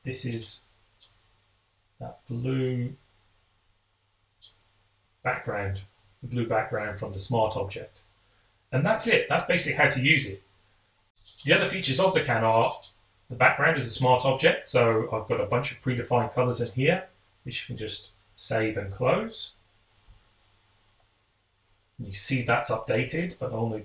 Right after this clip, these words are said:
that, it's updated the catch highlight color up here, which now looks a little bit too harsh. So I'm gonna turn that down.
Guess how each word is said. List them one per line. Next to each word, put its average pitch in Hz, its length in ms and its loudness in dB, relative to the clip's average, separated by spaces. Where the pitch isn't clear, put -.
that, - 560 2
it's - 200 -8
updated 123 500 0
the 156 80 -6
catch - 420 -6
highlight 113 540 0
color 98 280 -4
up - 180 -6
here, 101 320 -2
which 110 260 -8
now 160 360 2
looks 123 340 -4
a 120 80 -4
little 120 220 -2
bit - 160 -4
too - 180 -10
harsh. - 440 -8
So 117 140 -14
I'm 110 60 -10
gonna 104 120 -8
turn - 260 -10
that - 180 -8
down. 95 280 -6